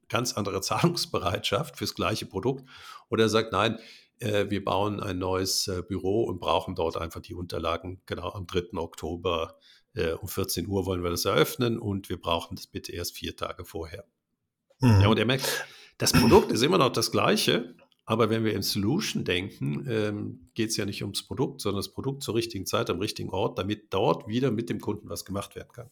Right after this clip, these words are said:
Speaker 1: Und deswegen ist für
Speaker 2: Genau.
Speaker 1: mich der erste Punkt eigentlich diese Customer Journey machen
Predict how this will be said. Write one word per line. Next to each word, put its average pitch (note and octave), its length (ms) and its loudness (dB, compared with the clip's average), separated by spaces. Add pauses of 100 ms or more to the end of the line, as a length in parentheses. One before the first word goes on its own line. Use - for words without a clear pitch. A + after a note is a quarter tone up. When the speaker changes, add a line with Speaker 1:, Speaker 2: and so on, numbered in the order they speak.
Speaker 1:
Und - 120 -20
deswegen C3 360 2
ist - 120 -8
für - 80 -8
Speaker 2:
Genau. A#2 120 8
Speaker 1:
mich G2 140 4
der A2 140 -4
erste - 280 0
Punkt E3 300 -6
eigentlich G2 300 -10
diese G2 220 -8
Customer F#2 440 -4
Journey G2+ 380 -2
machen C#3 320 -4